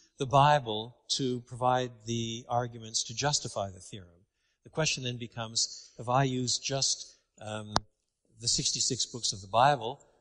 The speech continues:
to prove the theorem, or have I gone outside the Bible?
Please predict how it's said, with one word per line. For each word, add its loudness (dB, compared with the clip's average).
to -6
prove -8
the -12
theorem, -8
or -4
have -6
I 4
gone -6
outside 2
the -14
Bible? -6